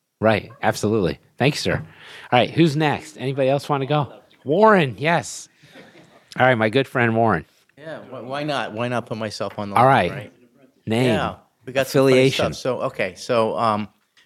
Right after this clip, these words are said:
Speaker 2: I am, uh, with Elevate Services. That's a law company.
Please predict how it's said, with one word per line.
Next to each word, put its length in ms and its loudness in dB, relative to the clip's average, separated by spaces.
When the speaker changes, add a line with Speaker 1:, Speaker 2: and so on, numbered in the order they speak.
Speaker 2:
I 160 -4
am, 480 0
uh, 300 -4
with 180 -6
Elevate 400 4
Services. 680 -4
That's 220 -14
a 80 -2
law 300 4
company. 580 -6